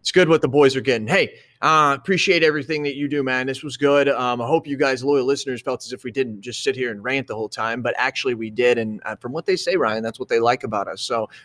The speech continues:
we're real, we're candid, and that's what we try to do 'cause we're here for you. We want you to know that we do what we do 'cause we do it for you. We've been doing it for ten plus years.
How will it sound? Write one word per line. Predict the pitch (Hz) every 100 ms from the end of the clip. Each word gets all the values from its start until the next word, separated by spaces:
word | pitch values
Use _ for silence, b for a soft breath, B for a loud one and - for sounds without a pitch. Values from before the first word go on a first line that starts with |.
| -
we're | 143
real, | 127 160 165 165 143
we're | 139 127
candid, | - 143 147 151 143
and | 117 110
that's | 123 123
what | 120
we | 117
try | 135 120
to | 107
do | 131 117
'cause | - 120
we're | 165 214
here | 180 190
for | -
you. | 143 190 185 _ B B 143
We | 190
want | 208 196 180 196
you | 190
to | 156
know | 135 143
that | 143
we | 151 156
do | 143 143
what | 143 139
we | 147
do | 135 123 131
'cause | 139 131
we | 135
do | 120
it | 123
for | -
you. | 135 143
We've | 117 127
been | 156
doing | 175 160
it |
for | -
ten | 135 151 135
plus | 131 113
years. | 123 95 -